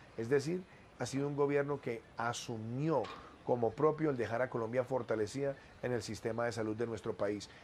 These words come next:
Y con otro elemento, la mayor cobertura histórica. Hoy estamos en el noventa y nueve punto seis por ciento y tenemos el noventa y siete por ciento de tratamientos y medicamentos bajo el programa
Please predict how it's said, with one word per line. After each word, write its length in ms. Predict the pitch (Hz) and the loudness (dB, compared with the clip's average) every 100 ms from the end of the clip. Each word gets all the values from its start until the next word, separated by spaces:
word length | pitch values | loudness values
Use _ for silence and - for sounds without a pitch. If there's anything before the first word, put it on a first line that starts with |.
| - | -4
Y 80 | 139 | 0
con 160 | 131 | 2
otro 180 | 135 147 | 0 0
elemento, 380 | 147 131 120 117 | 0 0 -2 0
la 100 | 117 | 0
mayor 380 | 120 120 143 139 | 0 2 2 4
cobertura 460 | 147 123 113 123 | 2 2 0 -2
histórica. 420 | 123 - 127 110 120 | -2 0 -2 -2 -6
Hoy 80 | |
estamos 320 | 123 135 143 135 | -4 -2 -2 -4
en 80 | |
el 100 | 127 | -4
noventa 320 | 123 117 117 117 | -4 -4 -4 -6
y 20 | |
nueve 280 | 123 139 143 | -2 -2 -2
punto 340 | 143 147 156 - - - | -4 -4 -4 -4 -8 -18
seis 360 | - 175 190 - | -2 0 0 -4
por 200 | 196 160 | -6 -4
ciento 380 | 202 208 214 214 - - - | -2 -2 -4 -8 -12 -12 -4
y 60 | |
tenemos 360 | 135 120 131 143 | 2 2 2 0
el 140 | 147 | 0
noventa 360 | 131 123 120 117 | 2 2 2 0
y 60 | 113 | -2
siete 340 | - 147 147 | 0 2 2
por 140 | 139 | -2
ciento 300 | 117 123 117 | -2 -2 0
de 80 | 135 | 2
tratamientos 560 | 127 117 113 120 127 131 | 2 2 0 0 -2 -2
y 60 | |
medicamentos 720 | 127 113 104 110 117 120 135 - - - - | 0 0 0 -2 -2 -2 -6 -6 -16 -10 2
bajo 280 | 123 117 | 2 4
el 60 | 113 | 0
programa 500 | 113 107 123 127 127 | 0 2 2 2 -2